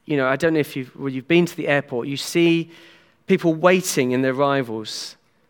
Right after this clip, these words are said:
lounge and they're waiting for their loved one to come through that gate and to see their faces light up and the hug that they give. It's like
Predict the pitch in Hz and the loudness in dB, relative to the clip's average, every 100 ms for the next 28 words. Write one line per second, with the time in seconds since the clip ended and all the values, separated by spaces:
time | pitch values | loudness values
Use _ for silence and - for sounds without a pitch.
0 | _ _ - 131 101 104 - 131 139 143 | _ _ -4 -2 -2 -6 -8 -4 -4 -2
1 | 151 156 151 117 107 - 110 110 113 110 | 0 -2 -4 -10 -10 -10 -6 -4 -4 -6
2 | - 107 98 - 123 120 113 - 113 98 | -10 -12 -12 -14 -12 -10 -10 -10 -10 -10
3 | - 107 92 - - 131 - 135 - 208 | -10 -10 -10 -18 -12 -10 -8 -8 -4 -2
4 | 202 160 135 120 - - - - - 185 | 0 2 0 0 -10 -20 -18 -12 -2 0
5 | 180 170 147 143 135 - 110 - - - | 0 -2 0 0 -2 -6 -10 -10 -12 -10
6 | 120 127 123 - 180 180 - 127 123 127 | -6 -6 -6 -6 -4 -4 -4 -6 -4 -4
7 | - 151 214 190 | -6 -2 0 0